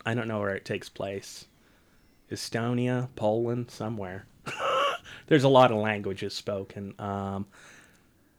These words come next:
<sighs> basically, these three guys get a plan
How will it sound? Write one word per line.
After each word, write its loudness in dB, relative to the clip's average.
<sighs> -14
basically, 8
these 2
three 0
guys -4
get 0
a -8
plan -6